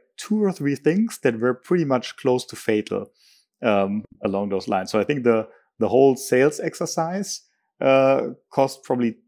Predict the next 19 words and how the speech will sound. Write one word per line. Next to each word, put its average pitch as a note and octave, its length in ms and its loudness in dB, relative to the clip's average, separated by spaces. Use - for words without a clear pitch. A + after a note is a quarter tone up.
ten B2+ 200 0
to - 80 -14
twenty B2+ 260 0
percent A#2+ 280 -2
of A2+ 80 2
our G#2 100 2
whole A2+ 140 2
funding B2+ 380 0
sound, F3+ 400 0
uh, F#3 100 -4
sum F3+ 560 0
that B2+ 160 -2
could C#3+ 160 2
have C#3 140 0
nearly D3 260 -2
killed E3+ 300 -4
us. A3 240 -6
I A2+ 120 -2
think D#3+ 260 -6